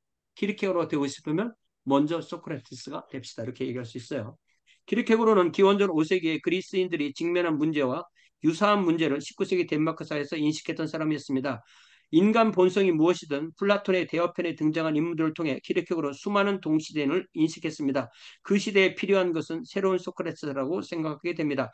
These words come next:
이것은 키르케고르에게 있어 새로운 철학이나 이론을 구성할 수 있는 누군가가 아닌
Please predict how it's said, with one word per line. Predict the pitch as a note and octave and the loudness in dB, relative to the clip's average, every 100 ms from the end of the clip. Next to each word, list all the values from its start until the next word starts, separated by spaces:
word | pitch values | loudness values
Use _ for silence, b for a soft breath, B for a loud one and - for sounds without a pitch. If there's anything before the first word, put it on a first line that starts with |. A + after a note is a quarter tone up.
| b b - | b b 0
이것은 | D#3 G3+ G3+ F3+ | 4 4 2 -2
키르케고르에게 | G3 G3 - F#3 F3+ D#3 | -4 -4 0 0 2 0
있어 | - D#3 C#3 - b b | 0 0 -2 -4 b b
새로운 | - G3+ G#3 G3+ | -2 4 4 4
철학이나 | G3 F#3+ F3 D#3 D#3 | 2 2 2 0 0
이론을 | E3+ F3 F#3 E3+ | 2 2 2 0
구성할 | F3 F3 F3 E3 | -4 -4 -2 -4
수 | E3+ | -2
있는 | D#3+ D#3+ | 0 0
누군가가 | C#3 D#3 G3+ F3+ D#3 | 0 2 4 2 0
아닌 | D3+ D#3+ D3+ | 2 2 2